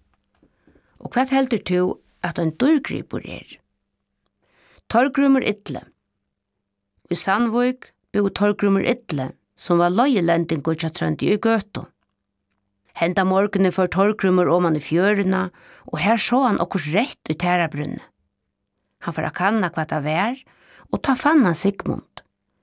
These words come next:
Sigmundur segði honum hvat var hent, og bað hann hjálpa sér. Torgrímur synir Ormstein og Torstein komu at hjálpa, men Torgrímur hevði lagt merki til dýra gullringin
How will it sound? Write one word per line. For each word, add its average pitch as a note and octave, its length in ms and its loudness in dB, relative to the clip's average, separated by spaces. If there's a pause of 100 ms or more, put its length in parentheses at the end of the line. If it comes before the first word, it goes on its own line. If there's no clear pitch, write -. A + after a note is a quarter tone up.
(240)
Sigmundur F3+ 480 -2
segði F#3+ 300 2
honum D#3+ 180 0
hvat D3+ 240 -4
var C#3+ 160 -6
hent, - 480 -6 (280)
og - 160 0
bað F3 180 2
hann F#3 140 2
hjálpa A3 300 -4
sér. - 200 -8 (1500)
Torgrímur G3 440 2
synir F3+ 520 2
Ormstein F3 640 0
og C#3+ 160 -2
Torstein F#3+ 600 -2 (320)
komu E3+ 240 2
at - 160 -4
hjálpa, - 480 -4
men C#3 180 -4
Torgrímur G3+ 540 2
hevði D#3 240 2
lagt D3 180 -4
merki G#3+ 400 -2
til D3+ 220 -4
dýra F#3+ 420 4
gullringin E3+ 800 0